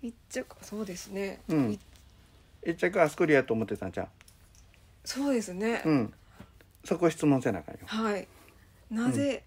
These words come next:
Speaker 2: うん。
Speaker 1: 一着はダノン、
Speaker 2: うん。
Speaker 1: ジャンタルマンタル
Speaker 2: うん。
Speaker 1: だったんでしょう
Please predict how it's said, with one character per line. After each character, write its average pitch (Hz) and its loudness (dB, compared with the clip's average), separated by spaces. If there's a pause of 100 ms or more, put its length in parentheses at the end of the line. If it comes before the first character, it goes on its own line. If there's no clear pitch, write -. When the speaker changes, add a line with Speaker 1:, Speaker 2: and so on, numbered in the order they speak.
(240)
Speaker 2:
う 247 -6
ん。 247 -2
Speaker 1:
一 - -8
着 226 0
は 196 0
ダ 208 2
ノ 214 2
ン、 - -2
Speaker 2:
う 202 -2
ん。 185 -8
Speaker 1:
ジ 202 0
ャ 226 4
ン 220 2
タ 226 2
ル 214 2
マ 214 2
ン 196 0
タ 190 4
ル 180 -2 (300)
Speaker 2:
う 160 0
ん。 117 0 (100)
Speaker 1:
だ 208 -8
っ - -12
た 190 -4
ん 185 -4
で 170 -10
し - -10
ょ 170 -14
う - -16